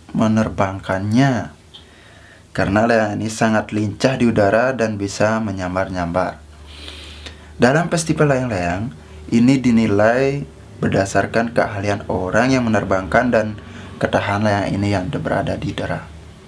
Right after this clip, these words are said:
Dan yang terakhir ada layang kreasi. Nah, layang kreasi ini yang saya paling suka. Kenapa? Karena saya, eh,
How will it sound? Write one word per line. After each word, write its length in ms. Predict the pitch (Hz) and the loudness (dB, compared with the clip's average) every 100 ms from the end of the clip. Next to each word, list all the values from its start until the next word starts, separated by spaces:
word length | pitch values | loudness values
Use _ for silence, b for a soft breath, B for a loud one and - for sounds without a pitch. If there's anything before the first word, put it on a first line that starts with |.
| - - - - - - B B B B B B B | -20 -20 -20 -20 -20 -18 B B B B B B B
Dan 240 | 104 120 | 2 4
yang 160 | 135 135 | 4 2
terakhir 560 | 123 127 131 151 156 - | 2 0 0 0 0 0
ada 160 | 113 | 2
layang 320 | 110 101 104 | 2 2 -2
kreasi. 640 | 101 - 95 98 - 110 98 - - - | -2 0 0 0 2 2 2 -6 -12 -2
Nah, 320 | 110 101 90 - B B B B - | 0 0 -2 -12 B B B B -2
layang 240 | 98 104 | 0 0
kreasi 400 | 107 110 104 127 - 120 | 0 0 0 0 0 2
ini 320 | 110 113 131 | 4 4 4
yang 80 | 123 | 2
saya 240 | 113 107 | 0 -2
paling 240 | 110 98 - | -2 -6 -8
suka. 400 | - - 101 76 B B B - | -12 -6 -6 -6 B B B 0
Kenapa? 560 | 110 123 - 85 80 B B B B B | 0 0 -2 -4 -4 B B B B B
Karena 220 | - - 98 | -8 -2 -2
saya, 560 | - 95 98 104 107 110 | -2 -2 0 0 0 0
eh, 360 | 95 92 92 | 0 0 -2